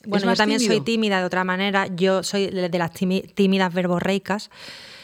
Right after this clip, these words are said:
Speaker 1: de que habla mucho porque el espa-, el silencio me pongo nerviosa, entonces hablo mucho porque, por timidez, y él es que le da igual, vamos, que es tímido y se calla.
Speaker 2: Como
Speaker 1: <laughs> Y no
Speaker 2: eso lo decía Viggo Mortensen, decía,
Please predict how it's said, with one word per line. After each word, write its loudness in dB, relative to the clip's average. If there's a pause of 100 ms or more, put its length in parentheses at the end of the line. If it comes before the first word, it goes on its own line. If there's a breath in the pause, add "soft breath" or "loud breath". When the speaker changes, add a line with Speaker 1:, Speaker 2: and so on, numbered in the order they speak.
(140 loud breath)
Speaker 1:
de 4
que 4
habla 4
mucho 0
porque 2
el 2
espa-, 0
el -2
silencio 2
me 2
pongo 2
nerviosa, 2
entonces -6
hablo -2
mucho -2
porque, -4
por -2
timidez, 2
y 0
él 0
es -2
que -4
le -4
da -8
igual, -2 (120)
vamos, -6
que -8
es -14
tímido 0
y -2
se -4
calla. -2 (160)
Speaker 2:
Como 0
Speaker 1:
<laughs> -4
Y 0
no 6
Speaker 2:
eso 2
lo 2
decía -4
Viggo -6
Mortensen, -6
decía, -4